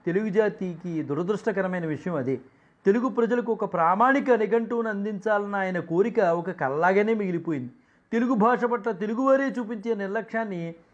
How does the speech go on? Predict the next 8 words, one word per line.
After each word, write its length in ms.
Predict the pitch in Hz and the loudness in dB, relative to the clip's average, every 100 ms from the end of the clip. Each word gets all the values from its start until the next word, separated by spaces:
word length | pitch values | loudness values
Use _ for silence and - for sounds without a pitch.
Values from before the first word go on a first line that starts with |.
| _ _ 143 | _ _ -4
మారేపల్లి 500 | 131 165 185 190 180 | 0 2 2 2 2
వారు 200 | 175 156 | 0 0
ఎత్తి 340 | 131 131 190 175 | -2 -4 -6 -6
చూపించేవారు. 480 | 143 127 135 120 117 - - - - | -6 -6 -4 -4 -6 -16 -20 -20 -4
అయ్యవార్లకే 760 | 139 170 247 269 262 269 220 269 | 2 4 6 6 4 0 -4 -6
తెలుగు 300 | 240 247 240 | -4 -4 -4
సరిగా 340 | 226 226 240 | -4 -2 0
రాకపోతే 840 | 233 214 208 226 185 233 180 160 | 2 0 -2 -4 -2 0 0 0